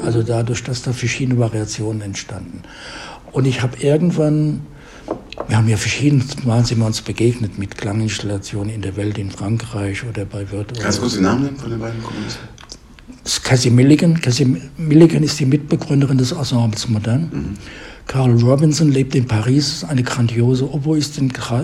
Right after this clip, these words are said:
Speaker 1: äh, Klarinettistin und beide sind jahrelang befreundet mit mir
Speaker 2: Mhm.
Speaker 1: und haben, waren begeistert von der Idee, in diesem Raum so Tagesklänge zu machen, die überhaupt nicht äh, äh,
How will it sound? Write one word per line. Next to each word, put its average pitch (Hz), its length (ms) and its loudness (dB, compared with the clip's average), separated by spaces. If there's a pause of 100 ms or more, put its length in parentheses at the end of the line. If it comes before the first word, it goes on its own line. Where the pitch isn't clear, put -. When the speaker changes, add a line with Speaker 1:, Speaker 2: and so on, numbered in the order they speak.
Speaker 1:
äh, 135 60 -4
Klarinettistin 135 880 0
und 123 140 2
beide 123 320 0
sind 123 200 0
jahrelang 120 480 0
befreundet 120 680 -2
mit 120 180 0
mir 135 420 4
Speaker 2:
Mhm. 139 120 -6 (480)
Speaker 1:
und 110 200 2
haben, 117 340 4 (840)
waren 110 240 0
begeistert 120 500 4
von 131 160 0
der 120 160 2
Idee, 120 520 4 (1000)
in 135 140 0
diesem 123 300 4
Raum 135 540 2 (500)
so 123 160 -2
Tagesklänge 104 840 0 (260)
zu - 160 -8
machen, 95 320 -6
die 127 100 -4
überhaupt 123 580 -2 (240)
nicht - 520 0 (440)
äh, 123 480 4
äh, 120 280 -2